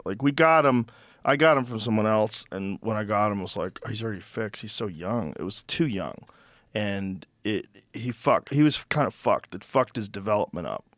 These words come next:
He had no testosterone as he was growing, which is just not good for a male dog. There's a lot of arguments that it's,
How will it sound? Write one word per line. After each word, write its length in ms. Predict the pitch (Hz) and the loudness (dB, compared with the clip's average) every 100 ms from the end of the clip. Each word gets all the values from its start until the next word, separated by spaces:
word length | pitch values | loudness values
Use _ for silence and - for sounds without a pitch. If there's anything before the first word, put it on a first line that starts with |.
| - | -2
He 120 | 131 | 2
had 100 | 143 | 4
no 180 | 143 147 | 4 4
testosterone 840 | 135 120 - 123 - - 67 - - 110 | 2 -2 0 0 0 -8 -8 -10 -8 -2
as 180 | 117 113 | -2 -2
he 60 | |
was 140 | 113 101 | -6 -6
growing, 600 | - 98 110 101 62 - _ _ - - - - - | -6 -2 -2 -2 -8 -18 _ _ -6 -4 -6 -10 -10
which 180 | 104 | -6
is 140 | 110 104 | -4 -4
just 280 | 107 - 110 | -4 -4 -2
not 280 | 107 87 110 | -2 -2 -4
good 200 | 107 101 | -4 -2
for 140 | 107 | -6
a 60 | 101 | -4
male 280 | 104 98 | -6 -6
dog. 400 | 92 101 101 92 - | -6 -2 -2 -2 -4
There's 360 | 135 185 202 | 0 2 2
a 80 | 233 | 2
lot 360 | 175 127 131 131 | 2 4 4 4
of 120 | 113 | 4
arguments 600 | 117 110 104 101 101 - | 2 2 -4 -6 -6 -6
that 200 | 104 - | -6 -4
it's, 220 | 123 - | -6 -6